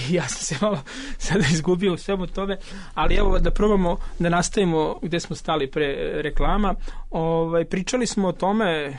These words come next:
evo i kolega Koljanin se na neki način je složio, da je sporazumom Tito Šubašić i tim dvanaestim septembrom, kad je kralj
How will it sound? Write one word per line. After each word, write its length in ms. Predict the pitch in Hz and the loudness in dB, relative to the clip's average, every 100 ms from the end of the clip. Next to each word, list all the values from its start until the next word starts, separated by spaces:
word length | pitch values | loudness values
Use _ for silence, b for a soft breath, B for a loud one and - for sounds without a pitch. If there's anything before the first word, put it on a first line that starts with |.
| B | B
evo 160 | 160 135 | -4 -4
i 40 | |
kolega 440 | - 151 147 143 | -4 -4 -4 -6
Koljanin 400 | 131 147 143 147 | -8 -8 -6 -8
se 140 | 127 131 | -10 -12
na 60 | |
neki 260 | 131 135 - | -10 -10 -10
način 320 | 135 - - - b b - | -10 -10 -12 -14 b b -14
je 60 | |
složio, 440 | - 147 160 185 202 | -8 -4 -2 -2 -4
da 200 | 165 185 | -2 -2
je 360 | 185 180 160 156 - - | 0 0 0 -2 -8 -4
sporazumom 720 | - - 190 180 160 147 127 | 0 4 4 4 2 2 0
Tito 260 | 160 - | 0 -2
Šubašić 600 | - 160 170 175 170 - | -2 -2 0 -2 -2 -4
i 60 | 131 | -6
tim 300 | - 143 127 | -6 -6 -4
dvanaestim 460 | 135 143 131 - 131 | -4 -4 -4 -8 -10
septembrom, 540 | - - 147 139 120 | -10 -4 -4 -4 -6
kad 180 | - 127 | -6 -6
je 60 | |
kralj 360 | 110 151 131 | -4 0 0